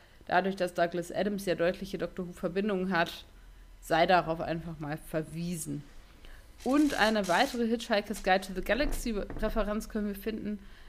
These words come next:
weil nämlich einer der Daleks ausschreit, dass, ähm, Widerstand zwecklos ist, also Resistance is useless. Und das ist eine, ähm, eine Line, die von den Vorgons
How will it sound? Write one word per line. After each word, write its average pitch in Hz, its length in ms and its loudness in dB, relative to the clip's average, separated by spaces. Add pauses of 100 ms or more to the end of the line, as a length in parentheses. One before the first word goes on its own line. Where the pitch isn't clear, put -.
(280)
weil 214 580 4
nämlich 196 420 0
einer 190 220 4
der 180 160 2
Daleks 190 680 0 (480)
ausschreit, 190 1080 2 (520)
dass, 165 420 0
ähm, 170 400 2
Widerstand 196 500 4
zwecklos 254 440 0
ist, 196 220 -4
also 165 240 0
Resistance 185 800 -2
is - 180 -4
useless. 220 680 0 (440)
Und 196 220 2
das 175 200 2
ist 190 160 -6
eine, 175 840 2
ähm, 160 580 0 (1080)
eine 170 220 0
Line, 175 380 8
die 196 100 0
von 190 180 0
den 175 240 2
Vorgons 180 760 6